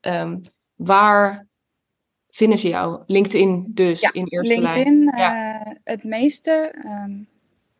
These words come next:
Speaker 2: ja, gewoon Marcia Poes op LinkedIn.
Speaker 1: Ja.
Speaker 2: Ehm, en, ehm, als je echt nog of startend bent of meer nog in die onderzoekende fase, dat is met YouTube misschien ook wel echt iets voor je. Dat is dus iets wat ik ook heb gedaan vanuit,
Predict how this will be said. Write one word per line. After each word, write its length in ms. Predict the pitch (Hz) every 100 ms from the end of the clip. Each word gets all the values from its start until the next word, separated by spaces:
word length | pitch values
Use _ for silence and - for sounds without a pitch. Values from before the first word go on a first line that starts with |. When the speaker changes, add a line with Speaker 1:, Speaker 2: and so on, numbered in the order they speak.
| _
Speaker 2:
ja, 160 | - 175
gewoon 340 | - 185 190 -
Marcia 360 | 202 202 196 190
Poes 300 | 196 190 -
op 160 | 185 -
LinkedIn. 420 | 180 202 330 359 - - - - -
Speaker 1:
Ja. 400 | 226 226 226 220
Speaker 2:
Ehm, 300 | 220 220 226 - _
en, 380 | - 254 262 _ _ _
ehm, 720 | 220 214 214 208 220 214 214 - _ _ _
als 160 | - 226
je 100 | 262
echt 220 | - 240
nog 300 | 240 233 - -
of 120 | - -
startend 440 | - 240 254 262
bent 200 | 233 226
of 120 | 214
meer 300 | 220 214 220
nog 240 | 220 214 -
in 180 | 208 208
die 120 | 208
onderzoekende 580 | 214 208 208 226 294 294
fase, 360 | 262 254 269
dat 180 | 233 226
is 140 | 226
met 200 | - 208
YouTube 440 | 208 226 - 320 302
misschien 420 | 302 - 302 294
ook 160 | 277 294
wel 100 | 285
echt 220 | - -
iets 180 | 277 -
voor 240 | 269 269
je. 200 | 269 285 - - - -
Dat 120 | 220
is 60 | -
dus 140 | 226
iets 180 | - 214
wat 160 | 214 208
ik 100 | 202
ook 140 | 196
heb 140 | 202 -
gedaan 380 | 202 196 190
vanuit, 500 | 190 196 180 180 -